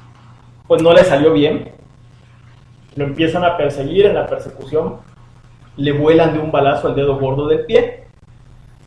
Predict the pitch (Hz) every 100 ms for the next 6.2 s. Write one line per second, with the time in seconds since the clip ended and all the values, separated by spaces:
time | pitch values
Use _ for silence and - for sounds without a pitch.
0 | - - - - - - - - - 143
1 | 160 139 - - - - - - - -
2 | _ 151 143 151 143 147 143 - 233 240
3 | 202 - 156 151 147 143 135 - - _
4 | - - - - - 139 143 180 208 175
5 | 131 127 156 190 220 190 - 127 123 -
6 | -